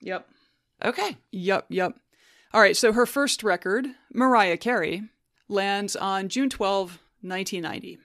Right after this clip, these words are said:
Speaker 1: It took time for the album to find its audience, but that audience was out there. The following February, Mariah won Grammys for Best New Artist and Best Female Pop Vocal Performance for her single Vision of Love.
Speaker 2: Wow.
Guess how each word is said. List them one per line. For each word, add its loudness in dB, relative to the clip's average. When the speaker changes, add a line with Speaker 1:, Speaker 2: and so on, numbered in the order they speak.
Speaker 1:
It 0
took -8
time 2
for -6
the 0
album -2
to -12
find -6
its -10
audience, -2
but -6
that -4
audience -4
was -2
out -4
there. -10
The -12
following -2
February, 0
Mariah -2
won -6
Grammys -6
for -8
Best -8
New -6
Artist -2
and -8
Best -4
Female -4
Pop -8
Vocal -6
Performance -6
for -8
her -8
single -8
Vision -8
of -8
Love. -2
Speaker 2:
Wow. -8